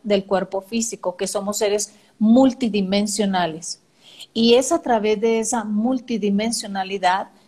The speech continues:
que nosotros vamos a poder contactar con estas otras realidades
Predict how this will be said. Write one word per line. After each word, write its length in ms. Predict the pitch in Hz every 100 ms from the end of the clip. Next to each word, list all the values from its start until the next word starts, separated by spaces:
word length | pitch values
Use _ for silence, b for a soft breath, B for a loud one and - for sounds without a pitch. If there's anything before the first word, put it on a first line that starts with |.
| b
que 120 | - 208
nosotros 540 | 202 - 208 226 220
vamos 320 | 214 214 233
a 100 | 226
poder 320 | 196 185 190
contactar 880 | - 226 202 196 196 - 208 196 226
con 200 | - 202
estas 400 | 190 185 220 202 -
otras 460 | 220 - 214 -
realidades 920 | 190 170 175 190 214 208 160 - -